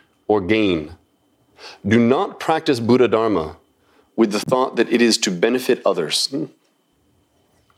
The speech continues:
I love this. Name or gain, it's a phrase that comes up all the time.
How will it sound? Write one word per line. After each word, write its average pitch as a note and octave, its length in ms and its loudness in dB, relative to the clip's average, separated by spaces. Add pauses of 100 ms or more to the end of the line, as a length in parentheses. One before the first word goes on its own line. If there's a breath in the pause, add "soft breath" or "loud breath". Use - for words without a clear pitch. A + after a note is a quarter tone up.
(300)
I E2 40 -6
love D#2+ 180 -2
this. - 300 -10 (2500)
Name A#2+ 340 4
or A2+ 220 4
gain, F#2+ 340 2
it's E2+ 140 -4
a F#2 40 0
phrase G2+ 320 -2
that F2+ 100 -6
comes F#2 200 -2
up - 120 -2
all F#2+ 260 2
the F2+ 100 -2
time. E2+ 360 -8